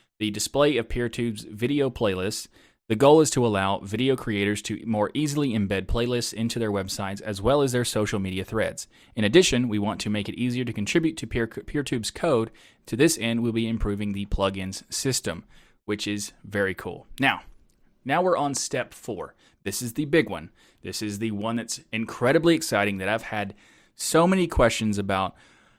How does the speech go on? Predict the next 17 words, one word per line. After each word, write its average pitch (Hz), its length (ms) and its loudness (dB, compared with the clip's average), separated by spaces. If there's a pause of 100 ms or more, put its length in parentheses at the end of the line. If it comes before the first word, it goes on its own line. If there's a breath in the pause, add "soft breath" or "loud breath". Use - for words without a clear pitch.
(140 soft breath)
How 151 180 8
do 165 140 6
I 147 100 8
get 131 280 0
this 123 160 -2
to 117 100 -4
do 107 220 2
a 101 80 2
self-hosted 113 720 2
instance 104 600 -4
or 95 140 -6
self-hosted 127 640 2
solution 107 420 -2
for 98 160 -10
this 117 220 -4
particular 147 640 -2
feature? 98 520 -6